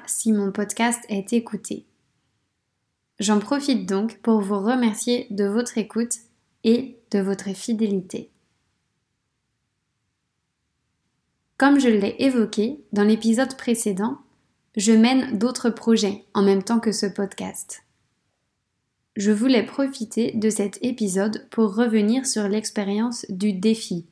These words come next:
ce challenge que j'ai proposé à quelques étudiants motivés. Pour rappel, il s'agissait de sept défis que les participants devaient réaliser sur une période de quinze jours.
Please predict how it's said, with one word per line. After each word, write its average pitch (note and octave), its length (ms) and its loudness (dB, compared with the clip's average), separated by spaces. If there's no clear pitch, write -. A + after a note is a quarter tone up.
ce - 160 -4
challenge A#3 600 2
que G#3+ 100 -2
j'ai F#3 160 0
proposé A3 640 -2
à G3+ 140 -4
quelques A3+ 460 -2
étudiants A3 560 -2
motivés. G#3 600 -2
Pour A3 160 2
rappel, A3 560 0
il G#3+ 180 2
s'agissait B3 720 0
de G3+ 180 0
sept C4+ 480 0
défis G#3 560 -2
que A3 100 0
les F#3+ 180 4
participants A3+ 800 -2
devaient F#3+ 300 0
réaliser G#3 760 0
sur B3 420 0
une G3 180 2
période G#3 580 -2
de F#3+ 200 -2
quinze A3+ 500 -2
jours. F#3 460 -8